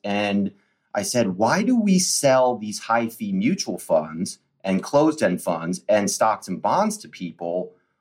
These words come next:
when we could be offering them these things that seem to provide all of the same performance,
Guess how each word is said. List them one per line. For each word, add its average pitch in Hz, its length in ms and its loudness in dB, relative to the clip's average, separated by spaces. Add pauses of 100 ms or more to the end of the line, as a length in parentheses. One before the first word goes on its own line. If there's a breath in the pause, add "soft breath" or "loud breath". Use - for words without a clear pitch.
(120)
when 107 180 0
we 113 160 4
could 104 120 -4
be 104 140 2
offering 101 480 2
them 87 200 -4
these 98 280 -2
things 139 400 2
that 107 160 2
seem 269 440 4
to - 200 0
provide 110 640 2
all 208 300 2
of 151 100 -10
the 120 80 -14
same 110 300 -2
performance, 151 880 -2